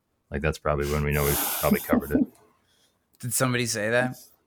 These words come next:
Speaker 1: Uh, I heard that. You didn't hear that? I heard that a little bit, like, around March-ish, maybe, or February. I don't know. Felt like it.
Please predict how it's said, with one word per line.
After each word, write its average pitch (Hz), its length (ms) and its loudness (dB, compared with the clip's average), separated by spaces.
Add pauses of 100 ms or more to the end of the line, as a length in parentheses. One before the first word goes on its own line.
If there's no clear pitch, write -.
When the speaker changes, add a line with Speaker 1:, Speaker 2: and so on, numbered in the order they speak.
(160)
Speaker 1:
Uh, 180 220 10
I 165 120 10
heard 170 220 8
that. - 80 4
You 139 100 10
didn't 175 120 12
hear 170 120 10
that? 190 200 4
I 143 60 6
heard 139 180 8
that 98 200 6
a 90 40 4
little 85 180 6
bit, 85 380 4
like, - 440 -2 (200)
around 87 220 4
March-ish, 92 540 4
maybe, 90 420 2
or 87 220 6
February. 95 520 6 (120)
I 90 80 4
don't 87 100 2
know. 82 240 0 (140)
Felt - 180 0
like 73 200 -2
it. 78 220 -4